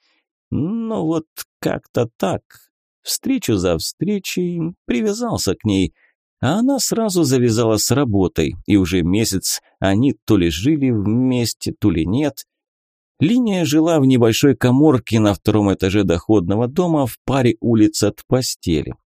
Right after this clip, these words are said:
Когда Валай вошёл, она уже спала. Рубака положил еду на стол, снял верхнюю одежду и только потом, холодея внутри, приблизился к постели и положил руку на лоб Лины.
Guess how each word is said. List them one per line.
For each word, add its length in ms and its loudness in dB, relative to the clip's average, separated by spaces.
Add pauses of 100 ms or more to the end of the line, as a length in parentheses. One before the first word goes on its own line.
(180)
Когда 340 -2
Валай 320 -2
вошёл, 540 -4 (220)
она 400 -2
уже 320 -2
спала. 580 -6 (540)
Рубака 460 0
положил 460 -2
еду 280 -2
на 140 -6
стол, 460 -4 (220)
снял 440 0
верхнюю 640 0
одежду 520 0
и 180 -2
только 420 -4
потом, 520 -4
холодея 680 -4
внутри, 540 -4 (340)
приблизился 840 -2
к 180 -20
постели 640 -2 (140)
и 180 0 (120)
положил 500 -2
руку 380 -2
на 240 0
лоб 500 -2
Лины. 480 -4